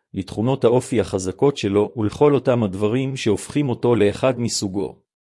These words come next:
תוכלו לתת דוגמאות למקרים בהם האופי המיוחד של האדם הקרוב אליכם הוציא אתכם מסיטואציות לא נעימות ועזר לכם להתמודד עם מקרים משעשעים או משונים ובכך לרגש אותו ולעשות לו הרבה שמח על הלב.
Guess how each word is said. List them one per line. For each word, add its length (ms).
תוכלו 340
לתת 340
דוגמאות 600
למקרים 520
בהם 240
האופי 340
המיוחד 500
של 180
האדם 300
הקרוב 420
אליכם 400
הוציא 320
אתכם 300
מסיטואציות 880
לא 220
נעימות 580
ועזר 340
לכם 280
להתמודד 540
עם 120
מקרים 420
משעשעים 580
או 80
משונים 460
ובכך 460
לרגש 420
אותו 460
ולעשות 560
לו 180
הרבה 280
שמח 440
על 100
הלב. 420